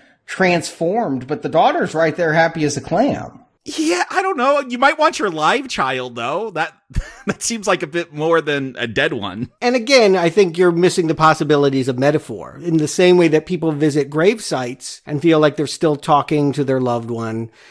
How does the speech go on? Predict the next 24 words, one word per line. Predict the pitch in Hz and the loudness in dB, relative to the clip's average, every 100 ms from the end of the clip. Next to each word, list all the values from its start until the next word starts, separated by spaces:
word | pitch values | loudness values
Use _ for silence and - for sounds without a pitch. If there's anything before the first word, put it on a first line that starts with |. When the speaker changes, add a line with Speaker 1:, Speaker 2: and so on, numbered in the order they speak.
| _ | _
Speaker 3:
that's | 151 143 143 | -2 0 -2
what | 151 139 127 | 0 0 2
Hill | 143 123 | 0 2
House | 113 - | -2 -2
represents | 123 120 120 113 107 95 - | -2 0 -2 -4 -6 -6 -8
to | 123 | -8
them. | 107 104 107 131 | -8 -8 -8 -6
But | 127 175 | -6 2
maybe | 196 220 208 180 | 4 6 2 -2
seeing | - 226 196 180 | -2 4 4 6
Abigail | 180 165 165 160 | 6 6 4 6
that | 151 151 | 4 4
way | 151 147 | 4 4
is | 135 | 4
no | 151 | 2
more | 147 143 131 | 4 2 2
real | 139 135 131 127 - - - | 2 4 2 0 -6 -20 -6
than | 135 | -4
Hugh | 123 151 143 | 4 6 6
seeing | - 143 131 120 | 4 2 4 2
Olivia | 120 135 127 117 110 | 4 4 4 2 0
in | 107 | -2
his | 107 - | -4 -6
bed. | 113 80 58 | -6 -6 -8